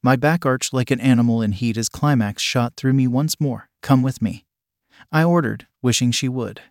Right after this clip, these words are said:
"God, yes. I'm coming. I'm coming for you. Do you like it?" Like a lava shower,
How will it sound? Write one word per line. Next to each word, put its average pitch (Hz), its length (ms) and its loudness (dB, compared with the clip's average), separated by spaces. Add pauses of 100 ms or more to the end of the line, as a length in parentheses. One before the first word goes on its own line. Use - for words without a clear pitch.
"God, 131 360 -4 (120)
yes. 120 440 -4 (680)
I'm 151 160 4
coming. 120 440 -2 (160)
I'm 135 120 2
coming 131 300 2
for 139 140 -4
you. 113 260 -6 (160)
Do 131 80 2
you 127 100 6
like 131 260 2
it?" - 200 -12 (160)
Like 123 180 0
a 139 40 0
lava 147 340 -2
shower, - 460 -6